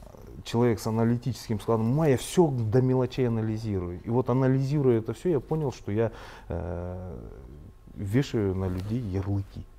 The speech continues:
Первый день у меня прям вот не получилось, я с первого раза. Я прошёл километров десять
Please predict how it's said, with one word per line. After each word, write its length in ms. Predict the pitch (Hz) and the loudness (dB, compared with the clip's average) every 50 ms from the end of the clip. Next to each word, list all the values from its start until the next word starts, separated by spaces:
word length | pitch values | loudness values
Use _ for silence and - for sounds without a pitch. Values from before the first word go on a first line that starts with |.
| - - - - - - - - - - - | -20 -20 -20 -20 -20 -20 -20 -20 -20 -2 8
Первый 260 | - 180 190 180 170 | 10 10 12 12 10
день 220 | 147 175 196 180 160 | 10 10 10 10 10
у 20 | |
меня 220 | 139 139 151 143 | 8 8 8 6
прям 260 | 120 - - 127 120 110 | 6 6 4 4 4 6
вот 240 | 113 127 - - | 4 4 2 2
не 160 | 120 120 131 123 | 2 2 2 6
получилось, 640 | - 135 131 127 131 127 - - 180 170 139 - | 6 6 6 6 6 2 2 2 4 4 4 2
я 60 | 113 101 | 0 -4
с 80 | - | -4
первого 400 | - - 123 123 123 110 107 104 | 0 0 0 2 2 2 2 2
раза. 260 | 98 92 87 85 85 | 0 0 -2 -2 -2
Я 100 | 85 92 | -4 -4
прошёл 380 | 95 - 110 107 - - 151 151 | -2 0 -2 -2 0 0 -2 -2
километров 640 | - - 107 101 101 107 117 110 - 101 95 90 90 | 0 0 0 0 2 0 0 -2 -2 -2 -4 -4 -4
десять 460 | 90 92 90 82 - - - - - | -4 -4 -4 -6 -6 -10 -16 -16 -18